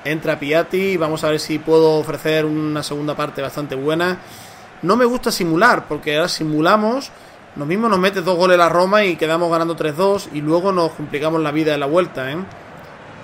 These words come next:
Esto de simular, a veces, si tú vas ganando bien, te interesa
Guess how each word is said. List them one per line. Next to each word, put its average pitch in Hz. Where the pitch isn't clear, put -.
Esto 196
de 190
simular, 175
a 170
veces, 180
si -
tú 170
vas 170
ganando 165
bien, 180
te 151
interesa 151